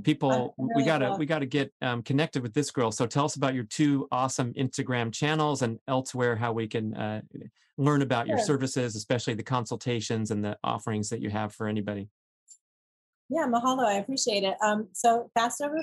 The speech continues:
Speaker 2: forty is my Instagram, my main Instagram. And then Ma'am Strong eight zero eight, M A M Mamstrong eight zero eight is my,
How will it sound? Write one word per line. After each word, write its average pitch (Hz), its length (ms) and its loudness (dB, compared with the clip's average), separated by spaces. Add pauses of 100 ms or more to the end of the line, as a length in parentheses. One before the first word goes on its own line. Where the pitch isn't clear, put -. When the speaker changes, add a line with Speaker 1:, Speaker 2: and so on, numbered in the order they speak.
Speaker 2:
forty 214 520 0
is 214 240 -4
my 202 460 -2
Instagram, 196 560 -2
my 208 140 0
main 214 240 4
Instagram. 190 560 0 (100)
And 202 100 4
then 196 300 4
Ma'am 226 540 4
Strong 226 680 0
eight 208 240 0
zero 208 440 2
eight, 214 280 0 (220)
M 208 140 2
A 208 160 2
M 208 280 -2 (360)
Mamstrong 208 540 2
eight 202 140 -2
zero 202 300 2
eight 202 300 -2
is 202 280 0
my, 196 360 2